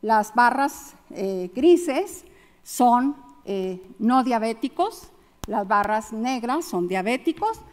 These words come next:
logramos separar a los individuos en bajo, medio y alto riesgo, usando esta combinación de variantes,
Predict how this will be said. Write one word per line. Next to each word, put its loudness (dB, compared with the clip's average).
logramos -2
separar 0
a -4
los -8
individuos -6
en -6
bajo, -2
medio -6
y 0
alto -4
riesgo, -4
usando -2
esta -4
combinación -6
de -8
variantes, -4